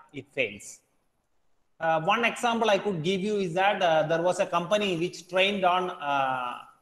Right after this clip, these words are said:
on detecting humans, uh, faces of humans. So it was trained on, uh,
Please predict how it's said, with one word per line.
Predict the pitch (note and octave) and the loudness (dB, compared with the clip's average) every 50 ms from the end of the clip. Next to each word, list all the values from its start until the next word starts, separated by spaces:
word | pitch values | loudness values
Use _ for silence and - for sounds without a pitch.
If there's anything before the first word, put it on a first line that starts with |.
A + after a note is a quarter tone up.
| _ _ _ _ _ _ _ _ _ | _ _ _ _ _ _ _ _ _
on | - C3 - F3 F#3 F3+ D#3 | -12 -8 -4 -2 -2 -2 -2
detecting | F3 D#3+ F#3+ G3+ G3 G3 - G3+ F#3+ F3+ | -4 2 4 4 4 4 0 -4 -6 -6
humans, | - - F#3+ F#3+ F#3 F3 D3 B2+ - - - - - _ - | -4 -2 -2 0 2 2 0 0 -2 -8 -12 -16 -18 _ -6
uh, | D3+ C3+ | -6 -4
faces | - F#3 F#3+ F#3+ F#3 F#3+ G#3 F#3+ - | 0 0 0 0 0 -2 -6 -2 0
of | F#3 F3 - | -2 -2 -2
humans. | - F3+ F3+ E3+ D#3 B2+ A#2 A#2 - - | -4 -4 -2 -2 -2 -4 -4 -8 -12 -10
So | - G#3+ | -6 -4
it | G#3+ G#3 G#3+ | -4 0 2
was | A3+ G#3+ G#3 - - | 2 2 2 0 -2
trained | - A#3+ A#3+ B3 C4 B3 | 0 0 0 2 2 2
on, | A#3+ A3+ A3 A3 G#3+ G3+ | 4 4 4 2 2 2
uh, | F#3+ F3+ E3+ D#3+ D3 C#3+ C#3+ | 2 2 4 2 2 0 -2